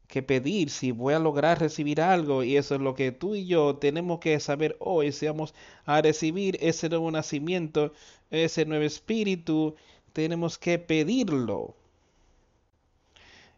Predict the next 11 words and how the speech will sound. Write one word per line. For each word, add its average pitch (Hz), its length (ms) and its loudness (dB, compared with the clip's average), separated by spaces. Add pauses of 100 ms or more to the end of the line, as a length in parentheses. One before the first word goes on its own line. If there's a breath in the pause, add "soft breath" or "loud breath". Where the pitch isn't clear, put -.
(120)
Él 139 200 -10
nunca 151 260 -4
simplemente 143 480 -4
se 139 120 -4
lo 131 80 0
va 131 60 0
a 135 140 0
dar - 180 -8
sin 127 300 -8
nadie 127 260 0
pedir, 123 580 -4